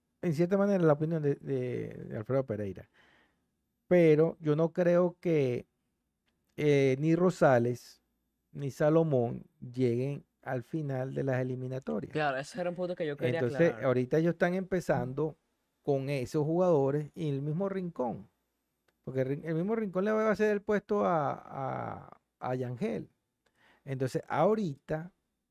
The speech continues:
Speaker 1: van a jugar esos, esos y van a estar de titulares, o sea, tanto Salomón como Rosales como, como Rincón, pero ellos no van a, no creo que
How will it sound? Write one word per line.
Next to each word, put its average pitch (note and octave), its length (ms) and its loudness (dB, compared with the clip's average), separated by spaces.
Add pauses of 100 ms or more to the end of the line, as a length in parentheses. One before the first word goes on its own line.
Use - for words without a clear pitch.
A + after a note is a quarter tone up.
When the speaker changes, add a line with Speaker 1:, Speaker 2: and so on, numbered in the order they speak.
(120)
Speaker 1:
van B2+ 240 -4
a D#3 60 -4
jugar D3 360 -4
esos, C#3+ 380 -4
esos A#2+ 600 -8 (260)
y - 100 -6
van A2 160 -6
a A#2 40 -10
estar C#3 200 -6
de C3+ 120 -6
titulares, - 640 -8
o - 40 -20
sea, A2 160 -14
tanto G#2 300 -16
Salomón G#2 380 -8
como D3+ 200 -10
Rosales C#3 440 -10
como, B2 340 -10 (580)
como A#2 460 -12 (360)
Rincón, C#3+ 540 -6 (400)
pero C3 220 0
ellos B2+ 160 -2
no D3+ 120 0
van E3 220 0
a, F#3 80 -4
no C3 200 -2
creo F3+ 300 0
que D3 200 -2